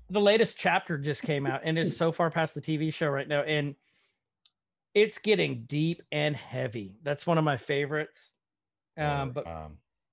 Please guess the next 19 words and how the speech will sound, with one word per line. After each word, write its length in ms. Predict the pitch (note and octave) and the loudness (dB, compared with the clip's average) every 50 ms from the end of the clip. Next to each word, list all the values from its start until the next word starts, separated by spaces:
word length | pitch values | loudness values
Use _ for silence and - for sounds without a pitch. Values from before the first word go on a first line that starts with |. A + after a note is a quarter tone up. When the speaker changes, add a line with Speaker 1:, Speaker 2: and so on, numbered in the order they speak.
| _ _ _ _ _ E2+ | _ _ _ _ _ -16
Speaker 2:
<laughs> 680 | E2 D#2+ A2+ A#2 G2+ D#2 _ _ _ _ _ G#2 G2 - _ _ _ _ _ _ _ _ _ _ _ _ _ _ _ _ _ _ _ _ _ _ _ - | -12 -12 -12 -12 -12 -18 _ _ _ _ _ -20 -20 -20 _ _ _ _ _ _ _ _ _ _ _ _ _ _ _ _ _ _ _ _ _ _ _ -2
uh, 760 | D#3+ D3 D3+ C#3+ C#3 C3+ C3+ C3 B2+ B2 A#2 A2 G#2+ G#2+ A2 A2 - _ _ - | 0 2 2 2 2 0 0 0 0 0 0 -2 -2 -4 -6 -8 -8 _ _ -8
I'm 100 | B2+ B2 A#2+ | -6 -6 -4
a 40 | G#2 | -2
big 240 | G2+ A2+ A2 G2+ | 0 0 0 0
One 220 | G#2 G#2 G2+ G#2 G2 | 0 -6 -8 -8 -8
Piece 300 | - G#2 G2+ G2 - - | -6 -6 -6 -6 -6 -8
fan. 440 | - G#2+ G2 G2 G2 G2 G2 F#2 - _ _ _ _ _ _ _ _ _ _ _ - | -8 -8 -6 -6 -4 -6 -6 -8 -10 _ _ _ _ _ _ _ _ _ _ _ -2
Speaker 1:
Oh, 160 | G3 F3 E3 - | 0 0 0 0
me 140 | E3 E3 D#3 | 0 -2 -2
too. 280 | - F3 D#3+ D#3+ D3 - _ _ _ _ _ _ _ _ _ | 0 2 2 2 0 -2 _ _ _ _ _ _ _ _ _
They're 200 | E3 D#3 F#3+ F#3+ | 2 4 6 6
on 100 | F#3+ F#3+ F3+ | 6 6 4
a 60 | E3+ | 4
good 160 | C3+ E3+ E3 | 4 4 4
arc 260 | D#3+ E3+ E3+ D3 - | 6 6 4 2 0
right 180 | - C#3 C#3+ - | -2 -4 -4 -4
now 180 | C#3+ C3 B2+ A#2+ | -6 -8 -10 -6
too. 340 | - D#3 D3 C#3 C3+ C3 | -4 -2 -2 -2 -2 -6